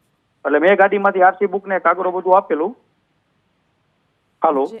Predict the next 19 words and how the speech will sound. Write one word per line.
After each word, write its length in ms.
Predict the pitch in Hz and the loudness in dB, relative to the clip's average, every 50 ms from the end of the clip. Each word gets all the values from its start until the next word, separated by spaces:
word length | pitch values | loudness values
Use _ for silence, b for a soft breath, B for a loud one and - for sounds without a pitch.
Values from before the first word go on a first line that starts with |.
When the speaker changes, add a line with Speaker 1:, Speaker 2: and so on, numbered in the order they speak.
| _ - | _ -12
Speaker 2:
જી, 180 | 226 320 392 | -8 -6 -6
જી, 180 | 381 370 381 359 | -6 -6 -8 -8
જી. 360 | 262 302 359 294 208 - _ _ _ _ _ _ _ _ _ _ _ _ _ - 151 | -8 -8 -10 -10 -10 -12 _ _ _ _ _ _ _ _ _ _ _ _ _ -4 -2
Speaker 1:
એટલે 100 | 135 135 | 0 2
આર 140 | 139 151 175 | 2 2 0
સી 140 | - - 220 | 0 -4 -4
બુક 180 | 202 220 208 | -4 -4 -2
ને 120 | 220 220 196 | -2 -2 0
કાગળો 360 | 185 175 190 202 208 214 214 | 0 0 2 2 4 4 4
હું 120 | 208 208 | 2 2
લઈ 140 | 185 185 220 | 2 2 2
નીચે 240 | 202 196 202 196 220 208 214 | 2 0 -4 -2 -2 -2 -2
ઉતરો, 420 | 220 233 233 233 208 202 233 254 _ _ _ _ _ _ _ - - 175 | -4 -4 -2 -2 -2 -2 -2 -4 _ _ _ _ _ _ _ -6 -4 -4
એટલે 160 | 185 208 196 | -2 -2 -2
એને 300 | - 170 190 208 220 220 | -2 -2 -2 -2 -2 0
મારી 280 | 208 196 196 214 226 | 0 0 -2 -2 -2
સાથે 240 | 190 202 208 202 220 | -2 -2 -2 -2 -4
પહેલા 300 | 190 190 202 208 208 202 | -4 -4 -2 -2 -2 -2
તો 400 | 202 208 208 214 214 214 214 208 | -2 -2 -2 0 0 0 0 -2